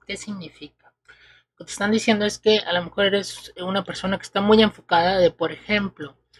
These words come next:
eh, si has estudiado, no sé, ingeniería, pues para ti sería ilógico trabajar en un supermercado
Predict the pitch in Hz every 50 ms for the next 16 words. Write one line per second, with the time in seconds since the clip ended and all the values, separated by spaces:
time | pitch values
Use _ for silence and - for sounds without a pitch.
0 | _ _ _ _ _ _ _ 185 185 180 180 180 180 - - - - 202 202 208
1 | 202 - 208 - - 214 202 196 202 202 202 202 196 202 196 196 196 190 190 190
2 | 190 185 180 185 190 190 185 - 220 202 196 - 190 190 190 - - 208 202 202
3 | 214 240 233 220 208 226 262 285 - _ _ _ _ _ _ _ - 180 - -
4 | - 196 180 175 - 202 208 190 - 220 202 202 196 190 185 185 196 202 208 202
5 | 196 - - 208 - - 185 190 - 220 226 226 233 233 220 - 226 202 185 190
6 | 196 - - 185 185 185 180 180 - 165 - 170 160 160 160 156 160 - - 208
7 | - - - 175 - -